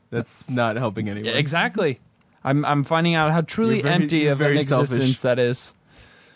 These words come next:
Speaker 2: There's no sound. There's nothing. There's just me and my device. And I kinda go, "Well, this is better than, I don't know."
Speaker 1: <laughs>
Speaker 2: That's how that
Speaker 1: Then I
Speaker 2: exchange
Speaker 1: don't know.
Speaker 2: goes.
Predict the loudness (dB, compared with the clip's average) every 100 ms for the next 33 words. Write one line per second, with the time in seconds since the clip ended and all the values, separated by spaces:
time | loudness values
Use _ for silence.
0 | _ _ -4 0 0 0 0 2 2 2
1 | 0 -4 -4 0 0 0 0 0 0 -2
2 | 0 0 2 2 2 2 2 2 0 -2
3 | -10 -14 -6 0 2 2 2 2 2 2
4 | 2 0 -4 _ _ _ -4 -2 0 2
5 | 2 2 0 -2 -4 -2 0 0 0 -2
6 | -4 _ _ _ _ -12 -12 -14 -12 -10
7 | -4 -2 0 -2 0 0 0 0 0 0
8 | 0 0 -2 -6